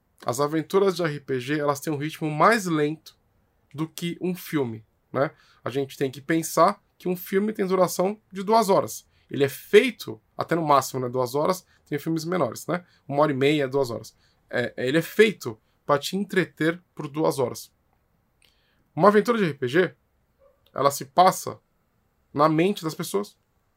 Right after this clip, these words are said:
na narrativa do mestre, da mestra. Então, é, é, é, o ritmo tende a ser diferente, mais lento, beleza? Então você precisa, é, é, é, é, criar uma harmonia entre esses dois pontos,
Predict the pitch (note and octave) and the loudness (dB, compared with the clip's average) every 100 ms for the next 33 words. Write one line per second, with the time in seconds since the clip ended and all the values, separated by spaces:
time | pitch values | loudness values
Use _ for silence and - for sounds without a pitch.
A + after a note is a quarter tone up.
0 | _ _ C#3 C#3+ D#3+ D#3 - F#3 E3 C#3 | _ _ 0 4 4 4 0 -4 -4 -2
1 | C#3 F3 - - _ - A2+ B2+ F3 - | 0 -2 -6 -20 _ -10 -4 -2 -2 -4
2 | - _ _ _ _ - C#3 C3 F#3+ G#3+ | -18 _ _ _ _ -12 -12 2 6 6
3 | C3 - _ _ C#3+ C3+ C3 - B2+ B2 | 4 -4 _ _ 4 4 4 2 2 2
4 | - B2+ B2 C3+ A#2+ A3 - D3 A#2 - | 0 0 2 0 0 -2 -2 -8 -10 -14
5 | _ D3 E3+ F3 F3 D3 - - E3+ C#3 | _ 0 0 -2 -4 -6 -6 -4 -2 -4
6 | - - _ A#2+ A#2+ C#3 C#3 C#3 B2 - | -8 -20 _ -6 -2 0 0 -2 -2 -8
7 | - _ _ _ - A#2+ E3+ C3+ A2 _ | -20 _ _ _ -4 2 2 2 -4 _
8 | _ - D3 D3 E3 F3 - F3 D#3+ - | _ -8 -2 -2 -2 -4 -4 -6 -6 -4
9 | G#3+ G3 A3 A3 - _ _ - C#3+ C#3+ | -4 -2 0 -2 -4 _ _ -4 -2 -2
10 | - C3+ C3+ - C3 C3 B2+ - B2+ B2+ | 0 0 0 -2 -2 -2 -4 -8 -4 -2
11 | B2 - _ _ _ - D#3 E3+ F3+ F#3 | -4 -8 _ _ _ 0 2 6 4 4
12 | F#3 E3+ D3+ E3+ F#3+ - D#3 G#3 C4 A#3+ | 2 2 0 0 0 -2 -2 0 -2 -8
13 | G#3+ A3+ - E3+ F3+ - F3+ D#3 E3 E3+ | -8 -8 -2 -2 -2 -6 -10 -4 -4 -4
14 | - - B2+ A#2+ - - - | -6 -4 -4 -4 -12 -16 -16